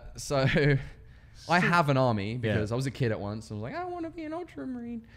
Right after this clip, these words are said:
Speaker 1: And, um, now I'm, like, so boring. It's, like, the most boring thing to paint. Like,
Speaker 2: Yeah.
Speaker 1: ugh. And, um, so I made, had orcs, and orcs are amazing.
Speaker 2: Yeah,
Speaker 1: They're
Speaker 2: orcs are
Speaker 1: gruesome.
Speaker 2: fun.
Speaker 1: They're fucking nuts. Their,
Speaker 2: Yeah.
Speaker 1: their poses are nuts. They're
Speaker 2: Yeah.
Speaker 1: like,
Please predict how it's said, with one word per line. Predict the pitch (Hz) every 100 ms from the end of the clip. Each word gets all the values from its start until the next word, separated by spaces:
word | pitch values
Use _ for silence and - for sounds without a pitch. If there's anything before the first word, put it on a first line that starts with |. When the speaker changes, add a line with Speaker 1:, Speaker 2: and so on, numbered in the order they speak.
| - - -
Speaker 1:
And, | 139 135
um, | 127 123 123 123 - - - - -
now | 135 139 123
I'm, | 113
like, | 104 - 117 113 -
so | - - 131
boring. | 107 98 87 80
It's, | 95
like, | 101
the |
most | 113 101
boring | 143 131 123
thing | 113
to | 104
paint. | - 92 82 -
Like, | 95
Speaker 2:
Yeah. | 110 98
Speaker 1:
ugh. | 101 104 104 110 - - -
And, | 120 127
um, | 127 120 104 - - - - -
so | -
I | 135
made, | 139 -
had | 139 139
orcs, | 143 131 -
and | 123
orcs | 156 147 -
are |
amazing. | 110 120 113 92 76 -
Speaker 2:
Yeah, | 113 107
Speaker 1:
They're | 107
Speaker 2:
orcs | 113
are | 139
Speaker 1:
gruesome. | 208 156 208 185 180
Speaker 2:
fun. | -
Speaker 1:
They're | 147
fucking | 123 - 139 127 127 185
nuts. | 175 147 - -
Their, | 143 113 95
Speaker 2:
Yeah. |
Speaker 1:
their | 127 123 113
poses | 117 - 185 175 175 165
are | 160
nuts. | 160 147 151 - -
They're | 123
Speaker 2:
Yeah. | 107
Speaker 1:
like, | 113 110